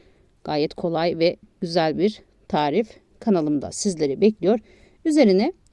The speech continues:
üç yemek kaşığı kadar toz şekerimi de ilave edip köpük köpük krema kıvamına gelinceye dek karıştıracağım.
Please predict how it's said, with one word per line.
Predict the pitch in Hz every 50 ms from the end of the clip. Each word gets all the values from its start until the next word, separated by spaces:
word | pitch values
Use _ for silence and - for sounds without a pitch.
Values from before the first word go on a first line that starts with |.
| _
üç | - 359 359 - -
yemek | 202 160 160 - _
kaşığı | - 277 277 - - 196 180
kadar | - - 160 156 165 180 247
toz | 285 - - 320 302
şekerimi | - - 214 196 - 196 156 143 156 151
de | - - _
ilave | - 214 196 165 143 135 135 135 - - -
edip | 170 170 233 302 - _ _ _ -
köpük | - 185 - - 330 - -
köpük | - 185 - - 285 - - _ _ _ _ _ _ _ _
krema | - - 381 339 233 175 160
kıvamına | - - - 254 247 220 180 151 147 147 151 143
gelinceye | 147 175 240 247 233 190 165 151 151 143 151
dek | 202 269 311 - - _ _ _
karıştıracağım. | - - 175 165 - - - 147 139 - - -